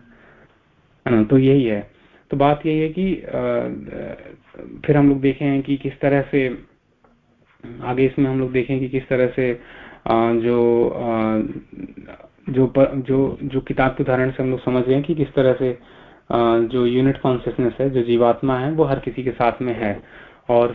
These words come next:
फिर हम लोग आगे देखें कि, अ, अगले वाले, इस, इस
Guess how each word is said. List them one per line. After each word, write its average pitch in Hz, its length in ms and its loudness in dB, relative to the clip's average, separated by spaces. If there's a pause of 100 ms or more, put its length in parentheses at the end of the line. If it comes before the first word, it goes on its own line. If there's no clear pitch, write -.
फिर 135 160 0
हम 127 140 -2
लोग 127 100 2
आगे 123 220 2
देखें 123 280 -2
कि, 120 380 -4
अ, 113 480 -2 (840)
अगले 123 260 0
वाले, 117 260 4
इस, - 260 -6
इस 127 100 -8